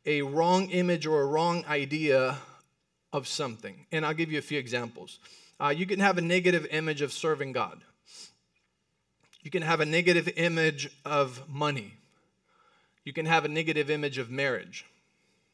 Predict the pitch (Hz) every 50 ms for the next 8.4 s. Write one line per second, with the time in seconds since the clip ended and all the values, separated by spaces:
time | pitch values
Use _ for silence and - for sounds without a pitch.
0 | _ _ _ _ - 123 127 135 135 147 156 165 170 170 - _ _ - - -
1 | - - - _ _ - - - 180 175 175 180 175 156 156 151 160 170 165 175
2 | 170 170 156 151 156 165 165 165 160 147 139 147 139 135 139 147 143 151 165 196
3 | 196 175 - - - - _ _ _ _ _ _ _ _ _ _ _ _ _ _
4 | _ _ _ _ _ _ _ _ _ _ _ _ _ _ - - 110 107 110 127
5 | 143 156 165 170 175 185 180 - - - _ _ _ _ _ _ _ _ _ _
6 | _ _ _ _ _ _ _ _ _ _ _ _ _ _ _ _ _ _ _ -
7 | 123 120 - 143 139 143 139 131 127 127 131 135 135 131 139 131 127 120 131 139
8 | 139 139 135 135 131 127 117 120